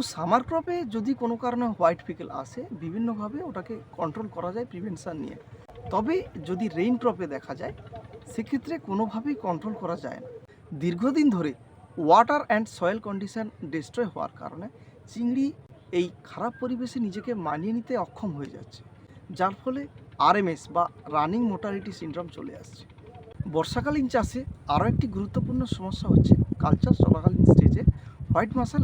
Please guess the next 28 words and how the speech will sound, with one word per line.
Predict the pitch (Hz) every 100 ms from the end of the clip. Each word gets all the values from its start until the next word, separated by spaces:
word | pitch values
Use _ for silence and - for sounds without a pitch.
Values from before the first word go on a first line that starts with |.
| -
and | - -
ক্রাম | - -
ব্যান্ড | - -
হয়ে | -
থাকে। | - - - - - - - - -
টানা | 160 220 226
কিছুদিন | - 226 247
ধরে | 233 254 - 160
রৌদ্রোজ্জ্বল | 156 160 220 208 262 226
পরিবেশ | 214 196 202 -
না | 165 165
থাকলে | - - 196 - - - -
পুকুরে | 165 165 240 -
প্লাঙ্কটনের | 165 156 160 226 240 170
ডেফিসিয়েন্সি | 156 180 - 202 180 220 160
ডেস্ট্রয় | 147 - 160
হয়ে | 135 -
পড়ে, | - - - - - - - - -
সঙ্গে | 170 175 220 185
অত্যাধিক | 160 - 226 214 254 190
বা | 208 214 - 170
অতি | 156 233
ভারী | 220 262 190
বৃষ্টির | 160 - 254 226 151
কারণে | 143 160 - - - - -
পন্ডে | 180 196 214 - 160
মিনারেল | 156 170 247 254
ডেফিসিয়েন্সি | 196 220 202 233 196 -